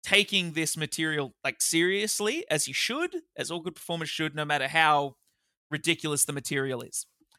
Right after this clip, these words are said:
And I felt like a lot of the other, specifically the kids, right? I don't wanna level this at, actually, I'll throw Brad Garrett in there too.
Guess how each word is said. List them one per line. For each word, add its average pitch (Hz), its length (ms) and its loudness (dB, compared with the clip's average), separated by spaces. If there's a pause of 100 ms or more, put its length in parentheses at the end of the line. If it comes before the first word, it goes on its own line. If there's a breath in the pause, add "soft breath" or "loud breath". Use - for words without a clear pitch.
(1120 soft breath)
And 254 120 8
I 269 80 8
felt 339 300 8
like 185 300 6
a 196 80 6
lot 220 220 2
of 190 140 -4
the 196 180 0
other, 165 500 4 (300)
specifically 294 560 0
the 190 80 0
kids, - 500 -2
right? 143 280 2 (360)
I 190 60 8
don't 269 100 6
wanna 233 120 2
level 165 240 4
this 147 220 0
at, 139 120 0 (160)
actually, 175 320 4
I'll 165 100 8
throw 185 200 2
Brad 139 320 0
Garrett 131 320 -2
in 127 100 -12
there 123 120 -8
too. 131 220 -6